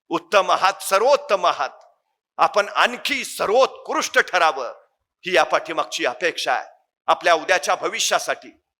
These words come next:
मी मनपूर्वक शुभेच्छा देतो. खरं तर आई मुलाची पहिली शाळा असते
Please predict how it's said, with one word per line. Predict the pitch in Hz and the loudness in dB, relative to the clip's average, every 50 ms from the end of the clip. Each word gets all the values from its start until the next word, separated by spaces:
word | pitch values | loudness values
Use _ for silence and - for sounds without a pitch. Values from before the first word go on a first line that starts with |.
| _ _ _ - | _ _ _ -4
मी | 165 180 | -4 0
मनपूर्वक | 165 156 165 180 180 - 170 175 185 185 185 185 - | 0 2 2 2 0 0 -4 0 0 0 0 0 -4
शुभेच्छा | - - - 208 185 - 220 208 - - 170 151 | -6 -6 -4 -4 0 0 0 0 2 0 -2 -2
देतो. | 143 139 - - 123 - - _ _ _ _ _ _ | -2 -6 -8 -10 -14 -18 -20 _ _ _ _ _ _
खरं | - 170 170 180 180 - | -4 0 0 0 2 0
तर | 190 180 | 0 -2
आई | 170 - 135 160 170 185 208 214 202 - - _ _ _ _ _ _ _ | 0 2 2 2 2 2 -2 -4 -6 -8 -14 _ _ _ _ _ _ _
मुलाची | - 170 180 190 190 190 - - 196 180 | -6 -2 0 2 2 0 -2 -6 -8 -10
पहिली | - - 185 160 180 175 190 190 | -6 -6 -4 -4 -4 -6 -6 -4
शाळा | 180 - - - 165 165 196 220 | -4 -2 0 2 2 4 4 2
असते | 190 - - - - 151 139 127 113 - _ _ _ | 2 0 -4 -8 -8 -8 -8 -8 -10 -14 _ _ _